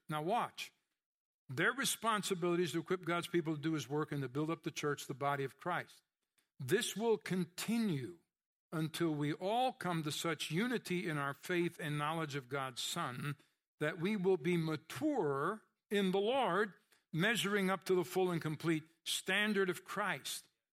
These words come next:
Then we will no longer be immature like children, and we won't be tossed and blown about by every wind of new teaching.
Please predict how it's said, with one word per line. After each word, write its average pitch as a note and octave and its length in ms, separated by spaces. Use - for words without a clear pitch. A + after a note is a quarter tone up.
Then A3 500
we A3+ 240
will F3 300
no E3 200
longer G#3 520
be E3 240
immature G3+ 920
like E3+ 360
children, D#3+ 540
and E3 140
we F3 100
won't F#3+ 280
be G#3 100
tossed D#3+ 560
and E3 280
blown D3 260
about C#3+ 320
by C#3+ 140
every D3 260
wind D3+ 300
of C#3+ 100
new D3+ 180
teaching. F3 600